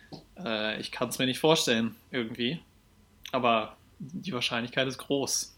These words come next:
Aber bis ich's gesehen habe, dass die Schalker freitags irgendwie um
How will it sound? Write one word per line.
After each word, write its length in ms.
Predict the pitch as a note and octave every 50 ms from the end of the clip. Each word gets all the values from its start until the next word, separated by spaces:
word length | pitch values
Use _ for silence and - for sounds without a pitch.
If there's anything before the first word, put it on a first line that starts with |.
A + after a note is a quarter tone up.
| - - A3
Aber 240 | C#3+ A#2+ A2+ A2+ A2+
bis 200 | A2+ B2 C3 -
ich's 200 | C#3+ C3 - -
gesehen 420 | - C3 A#2 B2 B2+ C#3+ D3+ D3 C3+
habe, 380 | C3+ C3 C3+ C#3+ D3 D#3 D#3 - - - - - - - - - - - - - - - - - _ _ _ _ - _ _ _ _ _ -
dass 220 | D3+ C3+ - -
die 120 | - C#3
Schalker 520 | - - C3+ C3 C#3 C3+ D#3+ C#3 C3+ C#3 C#3
freitags 800 | - - - - - C#3+ C3 C3+ C#3 - D3+ C#3+ C#3 - -
irgendwie 440 | C#3+ C3+ C3+ C#3+ C3+ C3+ C3 C3 C3
um 400 | - C3 B2 B2+ B2 A#2+ B2 A#2+